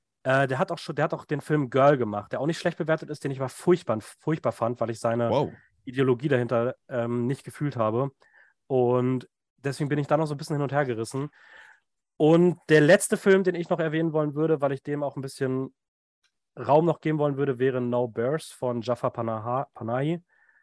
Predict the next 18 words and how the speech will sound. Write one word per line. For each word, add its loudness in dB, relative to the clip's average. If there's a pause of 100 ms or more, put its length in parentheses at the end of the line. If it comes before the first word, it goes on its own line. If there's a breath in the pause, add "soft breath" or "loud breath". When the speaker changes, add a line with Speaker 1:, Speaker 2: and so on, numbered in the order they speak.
Speaker 2:
Gott -16
sei -6
Dank. 2
Speaker 1:
Ähm, -2 (340)
eine -4
autobiografische 0
Geschichte, -6
ein 0
iranischer 0
Regisseur -6
und -6
Filmemacher, 0 (560 soft breath)
ähm, 2
der 0
so -4
auch -2
seine -4
eigene -4